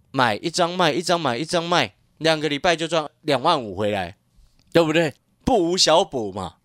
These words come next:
你有没有发现这样累积下来也很漂亮？而且这是我们实际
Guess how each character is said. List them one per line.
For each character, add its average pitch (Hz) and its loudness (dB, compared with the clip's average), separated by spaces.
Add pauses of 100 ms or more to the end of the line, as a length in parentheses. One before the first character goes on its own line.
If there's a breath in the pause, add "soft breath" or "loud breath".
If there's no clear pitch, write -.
(560)
你 180 -2
有 226 4
没 - 4
有 220 0
发 214 2
现 202 -2
这 202 0
样 214 0
累 135 0
积 156 -2
下 156 4
来 135 2
也 127 0
很 104 -4
漂 110 -2
亮？ 98 -6 (440)
而 165 4
且 180 2
这 220 0
是 202 0
我 156 0
们 117 -2
实 127 0
际 147 0